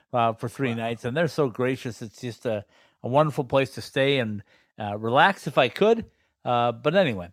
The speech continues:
Speaker 1: that's where I'm at. Paul Hornstein out on Long Island, New York, where, Paul, I understand, uh, the power has come back, the winds have subsided, the temperature is slowly on the rise. Uh, what a
Speaker 2: Very
Speaker 1: terrible
Speaker 2: slowly.
Speaker 1: weekend you had.
Speaker 2: It was not good.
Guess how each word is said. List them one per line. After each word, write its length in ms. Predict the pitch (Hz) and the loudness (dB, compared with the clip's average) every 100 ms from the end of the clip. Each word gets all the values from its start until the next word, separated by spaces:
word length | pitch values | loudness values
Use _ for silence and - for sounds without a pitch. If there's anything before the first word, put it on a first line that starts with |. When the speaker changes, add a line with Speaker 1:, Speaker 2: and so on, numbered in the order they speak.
| _ | _
Speaker 1:
that's 220 | 131 139 | -4 -2
where 120 | 135 120 | 0 0
I'm 180 | 123 | 0
at. 220 | 120 123 - | 0 0 2
Paul 220 | 143 135 | 2 2
Hornstein 380 | 139 131 147 127 | -2 -4 -4 0
out 140 | 123 | 0
on 140 | 117 | 0
Long 180 | 117 127 | 0 2
Island, 320 | 127 127 113 | 2 0 -2
New 60 | 113 | 0
York, 320 | 127 139 - | 2 2 2
where, 100 | 117 | -4
Paul, 360 | - 156 156 - - _ | 2 4 6 2 -8 _
I 80 | 143 | -2
understand, 640 | 170 156 - 165 165 165 147 | 0 -2 -2 0 0 2 4
uh, 240 | 135 117 - _ _ | 6 4 -2 _ _
the 80 | 120 | -8
power 460 | - 147 160 165 156 | 2 4 6 6 4
has 120 | 135 | 2
come 260 | - 151 127 | -2 -2 2
back, 340 | 135 139 - | 0 0 -2
the 120 | 120 | -4
winds 380 | 113 151 156 - | -2 -2 -4 -6
have 140 | 131 | -8
subsided, 840 | - 117 - 147 139 139 139 123 - _ _ - | -6 -10 -4 0 2 2 2 -2 -8 _ _ -18
the 80 | - | -2
temperature 560 | 156 151 147 151 143 | 0 0 -4 -2 -2
is 80 | 120 | -2
slowly 440 | - 143 147 139 | -4 0 2 2
on 140 | 127 127 | 2 0
the 100 | 120 | 0
rise. 580 | 120 127 131 123 - - _ _ _ | 2 4 4 2 -4 -16 _ _ _
Uh, 300 | 104 110 107 | -2 0 0
what 220 | 113 165 208 | 0 2 2
a 20 | |
Speaker 2:
Very 140 | 101 | 0
Speaker 1:
terrible 300 | 123 156 120 104 | 0 0 0 -2
Speaker 2:
slowly. 60 | |
Speaker 1:
weekend 380 | 143 - 113 104 | -6 -4 -6 -4
you 100 | 131 | -4
had. 240 | 120 82 - _ _ _ _ _ | -2 -6 -10 _ _ _ _ _
Speaker 2:
It 120 | 107 | -20
was 140 | 95 - | -20 -20
not 160 | 92 _ | -20 _
good. 180 | - | -20